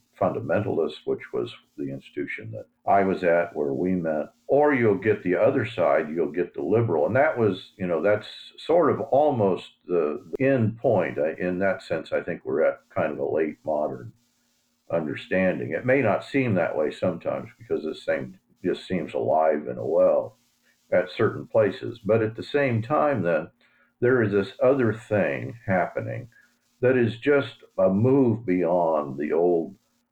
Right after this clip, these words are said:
liberal, fundamentalist, historical, critical. And that, that's what we want to describe. We've been describing a little bit.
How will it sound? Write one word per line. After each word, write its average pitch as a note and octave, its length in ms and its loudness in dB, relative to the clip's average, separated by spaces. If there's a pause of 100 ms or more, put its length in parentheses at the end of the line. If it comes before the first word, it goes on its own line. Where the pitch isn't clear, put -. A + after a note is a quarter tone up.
liberal, F2+ 720 2
fundamentalist, D#2 880 -2
historical, E2 640 0
critical. D#2 640 -2 (360)
And G#2+ 140 2
that, B2 160 2
that's D#3 280 0
what B2 180 2
we G2+ 100 4
want F#2 260 2
to D2 200 -4
describe. D#2 500 2
We've D#2+ 220 -4
been G#2+ 220 2
describing D2+ 720 0
a C2 40 -6
little E2+ 320 0
bit. A#1+ 280 -2